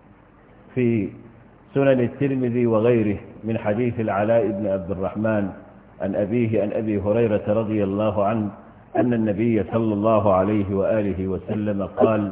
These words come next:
"إذا انتصف شعبان فلا تصوموا"، فهذا قد أنكره كثير من الأئمة، وإن صححه بعض المتأخرين،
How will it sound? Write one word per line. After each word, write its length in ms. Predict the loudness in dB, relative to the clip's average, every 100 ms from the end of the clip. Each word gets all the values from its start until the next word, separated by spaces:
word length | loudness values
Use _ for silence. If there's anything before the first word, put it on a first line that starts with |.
| -8 -20 -20 -16 -4
"إذا 200 | -2 0
انتصف 680 | 0 -2 -2 -2 -2 -2 -2 -2
شعبان 600 | -2 -2 0 0 0 -2 -2
فلا 280 | 0 2 0
تصوموا"، 680 | -4 -6 -2 -2 -2 -4 -4 -12 -20 -20 -8
فهذا 480 | 0 4 4 4 2
قد 220 | 0 -2
أنكره 680 | -2 -6 -2 0 0 0 -2 -4
كثير 300 | -4 -4 -2
من 240 | -2 -4 -4
الأئمة، 480 | -6 -6 -6 -8 -12 -18 -8
وإن 280 | -4 -2 -4 -4
صححه 640 | -4 -2 0 0 0 -2 0
بعض 260 | 0 0
المتأخرين، 880 | -4 -4 -4 -4 -4 -6 -4 -4 -4